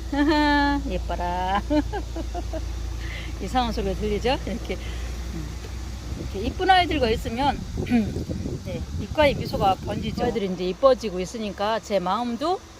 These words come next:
예뻐지는 건 아니고, 네, 그냥 좋은 거죠. <laughs> 마음도 이뻐져야 하고요. 이렇게 해서 이렇게 이제 소인테금 같은 아이는 이렇게 수시로 물을 주시면 돼요. 그러면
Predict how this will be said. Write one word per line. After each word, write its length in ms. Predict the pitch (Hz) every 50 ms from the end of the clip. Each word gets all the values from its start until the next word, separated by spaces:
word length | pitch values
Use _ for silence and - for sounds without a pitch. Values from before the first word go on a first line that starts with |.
| - - - - - - - - - - - - - - - -
예뻐지는 960 | 190 202 - 302 320 311 311 302 294 285 277 269 269 262 247 - 247 226 233
건 140 | 240 247 240
아니고, 440 | 214 196 196 202 - 285 294 269 - - -
네, 180 | 185 - - - - - - - -
그냥 240 | - 202 202 202 - 185 - - - - - - - - - -
좋은 240 | - 233 240 226 190
거죠. 240 | 185 175 214 220 285 - - - - - - - -
<laughs> 440 | - - - - - - - - -
마음도 300 | 175 185 190 190 185 185
이뻐져야 440 | 180 - - 240 226 233 208 180 165
하고요. 480 | - 208 226 - 254 233 190 160 160 180 - -
이렇게 320 | - - - - - - -
해서 160 | - 226 214 160 - - - - - - - - - - - - - - - - - - - - - - - - - - - - - -
이렇게 280 | 160 185 196 - - -
이제 160 | 214 208 202
소인테금 560 | - - 302 339 339 - - - - 233 220
같은 300 | 220 - 196 - 240 214
아이는 320 | 214 202 196 214 240 269 262
이렇게 260 | 302 - 214 196 185 - - - - -
수시로 360 | - 349 349 - 370 285 254
물을 280 | 196 160 175 185 190 -
주시면 440 | - 190 165 - - 220 190 180 -
돼요. 180 | - 151 - - - - - - - - - - - - - - - - -
그러면 420 | 175 180 180 202 233 262 302